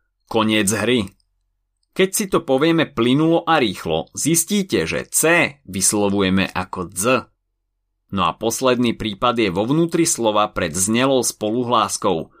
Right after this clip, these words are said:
napríklad v slove kde či kresba. Všelijako sa v slovenčine vyslovuje aj spoluhláska V.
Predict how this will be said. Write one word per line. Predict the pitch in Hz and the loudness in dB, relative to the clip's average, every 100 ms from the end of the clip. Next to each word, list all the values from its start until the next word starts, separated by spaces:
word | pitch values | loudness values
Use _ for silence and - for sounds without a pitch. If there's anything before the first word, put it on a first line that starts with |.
| _ _ | _ _
napríklad | 127 151 - 180 - 113 - | -2 -2 0 -2 2 0 0
v | - | -4
slove | - 117 107 95 | -2 0 2 0
kde | 87 90 113 110 92 _ _ | -2 -2 0 0 -2 _ _
či | - - | -14 -12
kresba. | - 90 95 101 104 82 - _ _ _ _ _ _ _ _ - | -8 -4 -2 0 0 -2 -4 _ _ _ _ _ _ _ _ -10
Všelijako | - 113 127 123 123 117 | -2 0 2 2 0 -2
sa | 101 | -2
v | - | -2
slovenčine | - 110 123 123 123 107 | -2 0 2 0 0 0
vyslovuje | 90 101 123 117 120 117 | 0 -2 0 2 2 2
aj | - 95 87 | 0 -4 -2
spoluhláska | - 107 110 104 98 95 - 90 85 | -2 0 0 0 0 0 -2 -2 -2
V. | 90 95 104 | 0 2 2